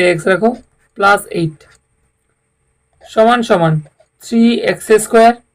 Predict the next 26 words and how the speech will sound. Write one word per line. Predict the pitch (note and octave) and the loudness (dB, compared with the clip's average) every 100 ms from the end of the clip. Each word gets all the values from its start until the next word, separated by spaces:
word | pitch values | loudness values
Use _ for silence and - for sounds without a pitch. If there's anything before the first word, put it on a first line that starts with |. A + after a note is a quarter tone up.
| _ _ _ _ | _ _ _ _
প্লাস | A3 A3 A3+ A3+ _ _ _ _ C4+ D#3+ | 2 4 4 0 _ _ _ _ -12 -4
বারো | F#3 F3+ F3+ G#3 G#3+ | 2 2 4 6 6
এক্স | A3 A3 - _ _ _ _ _ _ _ _ _ _ _ _ | 4 0 -20 _ _ _ _ _ _ _ _ _ _ _ _
প্লাস | A3 A3+ A3+ A3+ - _ _ _ _ _ - | 2 4 4 2 -8 _ _ _ _ _ -4
টু | A#3 A3 F3+ | 2 4 2
এক্স | D#3 - _ _ _ _ - | -2 -12 _ _ _ _ -6
প্লাস | G#3+ G#3+ A3 A3 _ _ _ _ _ - F#3+ | 0 4 2 -2 _ _ _ _ _ -12 -8
এইট | E3 D3+ _ _ _ _ _ _ _ _ _ _ - | -8 -10 _ _ _ _ _ _ _ _ _ _ -4
সমান | A3 A#3+ A#3 | -2 0 0
সমান | G#3 E3 D#3+ D#3+ _ _ - | -2 -2 -4 -8 _ _ -6
এই | G#3+ A#3+ A#3 | 0 0 0
পার্টটা | A3 F#3+ F3+ G3 | 2 2 2 -2
থেকে | F#3 F3+ F#3 | -2 -2 -2
আমি | F#3 | -4
কি | A3 F#3+ | -8 -6
কমন | G#3 G3+ G#3 | -2 0 2
নেব? | A3 B3+ C4 _ _ _ _ _ - | 2 0 -4 _ _ _ _ _ -12
থ্রি | A3+ A3 A3+ | -2 0 2
কমন | A3+ A3+ A3+ | 2 2 2
নেব | A3+ C4 - - | 2 0 -2 -4
আর | F#3 - | -4 0
এক্স | F#3+ - - | -2 -4 -8
কমন | F#3 E3 | -6 -2
নেব, | D#3+ E3 | -4 0
কারণ | A3 A3+ A3+ - _ _ _ _ | 2 2 -2 -12 _ _ _ _
আমার | G3+ | 0